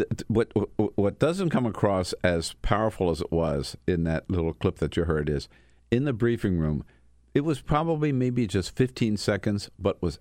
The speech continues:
absolute silence. When she went to Jordan and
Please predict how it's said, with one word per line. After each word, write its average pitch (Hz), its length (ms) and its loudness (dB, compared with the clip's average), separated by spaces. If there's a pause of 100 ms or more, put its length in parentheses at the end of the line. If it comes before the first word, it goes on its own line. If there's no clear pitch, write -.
(160)
absolute 82 800 0 (160)
silence. - 760 -4 (680)
When 110 160 2
she 104 240 0 (140)
went 123 180 0
to 170 80 0
Jordan 95 480 0 (1040)
and 98 160 0